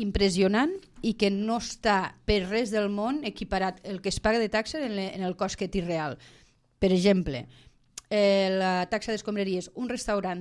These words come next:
d'aquí del poble nostre paga, uh, dos-cents quaranta-quatre euros aproximadament, quan un restaurant de Cambrils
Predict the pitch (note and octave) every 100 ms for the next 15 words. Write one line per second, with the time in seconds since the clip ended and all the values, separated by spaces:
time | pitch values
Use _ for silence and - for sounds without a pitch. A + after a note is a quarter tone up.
0 | F3+ F3+ F#3 F3 E3+ A3 B3 F4 G#4+ -
1 | F#3 G3+ - F4 G4 - - _ _ _
2 | - G#3 C4 C#4+ - A3+ G#3 G3+ G3 F#3+
3 | G3+ A#3 - A3 G#3 F#3+ F#3 E3+ D3+ D3+
4 | D#3 F3 E3+ F3 D#3+ D3+ D3+ - - G3+
5 | G3 F#3+ E3 _ A#3 A#3+ A#3 A3+ G#3+ -
6 | G#3 F3 D#3+ F3 G3+ F#3 F#3+ G#3+ E4+ G4
7 | -